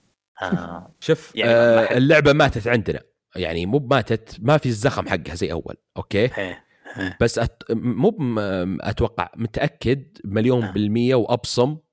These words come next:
Speaker 2: بالعشرة
Speaker 1: إيه.
Speaker 2: ف-، في آسيا بالذات، مع، يمكن مع أمريكا، إدمان وأرقام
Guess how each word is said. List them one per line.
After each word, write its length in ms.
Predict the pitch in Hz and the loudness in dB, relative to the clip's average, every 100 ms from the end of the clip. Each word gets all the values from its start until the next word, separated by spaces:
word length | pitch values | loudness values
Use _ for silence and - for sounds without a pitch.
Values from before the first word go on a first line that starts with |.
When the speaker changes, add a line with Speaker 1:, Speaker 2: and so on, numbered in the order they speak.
| _ | _
Speaker 2:
بالعشرة 680 | 117 101 104 110 104 143 - _ _ _ _ _ _ 104 | -6 0 0 0 0 -2 -4 _ _ _ _ _ _ -6
Speaker 1:
إيه. 240 | 95 - | -6 -10
Speaker 2:
ف-، 360 | - - - - - | -18 -18 -18 -20 -20
في 160 | - - | -12 0
آسيا 540 | 127 117 - 107 135 95 | 2 2 0 0 0 -4
بالذات، 560 | 98 90 95 110 - - - _ - | -8 0 2 2 0 -10 -18 _ -4
مع، 160 | 113 123 | 0 2
يمكن 300 | 208 - 120 | 0 0 2
مع 120 | 110 | 2
أمريكا، 580 | 110 120 110 123 143 - _ _ _ _ _ _ _ _ 113 | 2 0 0 -2 -2 -4 _ _ _ _ _ _ _ _ -6
إدمان 580 | 95 98 104 110 135 139 151 _ _ | -2 0 0 0 -2 -8 _ _ _
وأرقام 760 | 90 98 107 92 113 117 135 | -2 0 0 0 0 2 0